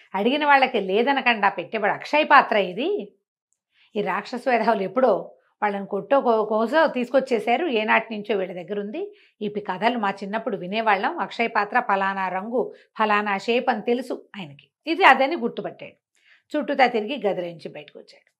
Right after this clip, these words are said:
బయటకు వచ్చాక చ-, ఆ బయట ఉంచున్నారు రాక్షసులు. వాళ్ళు అన్నారు, "వెలిగించావా, వెలిగించావా, మంట పెట్టావా?" అన్నారు. "ఈ మంట ఏం పెడతాం, దేనితో పెడతాం, ఉఫ్ ఉఫ్ అని ఊస్తే మంట రాదు,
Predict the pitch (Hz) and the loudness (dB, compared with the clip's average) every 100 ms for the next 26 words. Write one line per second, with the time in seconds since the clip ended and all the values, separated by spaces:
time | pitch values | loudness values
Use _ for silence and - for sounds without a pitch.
0 | _ 202 180 170 151 175 - - _ _ | _ -12 -12 -14 -14 -14 -14 -20 _ _
1 | _ _ _ 196 214 190 180 180 190 196 | _ _ _ -8 -4 -4 -4 -6 -6 -2
2 | 175 247 247 214 214 214 175 196 - 196 | 0 0 0 -8 -2 -2 0 -2 -4 -10
3 | 170 - _ _ _ _ _ _ _ _ | -12 -18 _ _ _ _ _ _ _ _
4 | _ - 208 208 240 247 254 294 - 302 | _ -8 -6 -4 -4 0 0 0 0 2
5 | 302 262 277 269 302 302 254 262 285 294 | 4 2 0 0 2 2 2 2 0 2
6 | 226 196 165 156 - 165 170 170 233 226 | 2 0 -6 -12 -20 -18 -16 -6 -4 0
7 | 269 269 320 233 220 226 254 277 294 254 | 0 0 -2 -2 -4 -4 -2 -2 -2 -4
8 | - 285 277 262 247 254 269 220 190 190 | -4 -4 -4 -4 -6 -4 -4 -4 -6 0
9 | 240 226 | 0 0